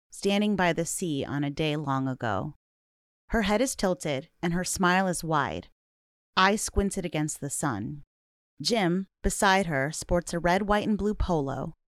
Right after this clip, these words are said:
a dark beard, and a slightly furrowed brow.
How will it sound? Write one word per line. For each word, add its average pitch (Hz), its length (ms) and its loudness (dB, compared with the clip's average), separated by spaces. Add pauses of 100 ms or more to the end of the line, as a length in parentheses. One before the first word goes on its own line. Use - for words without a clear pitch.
a 170 60 -6
dark 175 380 0
beard, 151 380 0 (320)
and 165 140 2
a - 20 -2
slightly 147 460 0
furrowed 143 420 -2
brow. 127 380 -4